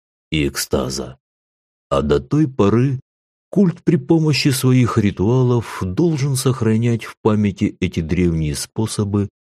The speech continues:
и провозглашать пророчество об их возвращении.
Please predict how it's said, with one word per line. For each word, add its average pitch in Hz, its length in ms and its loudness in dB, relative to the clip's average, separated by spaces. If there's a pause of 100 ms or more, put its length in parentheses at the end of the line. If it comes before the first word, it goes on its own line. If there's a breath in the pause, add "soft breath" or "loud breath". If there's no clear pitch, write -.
(220)
и 180 100 4
провозглашать 127 1040 0
пророчество 92 880 0 (280)
об 135 260 0
их 80 220 0
возвращении. 73 1040 -2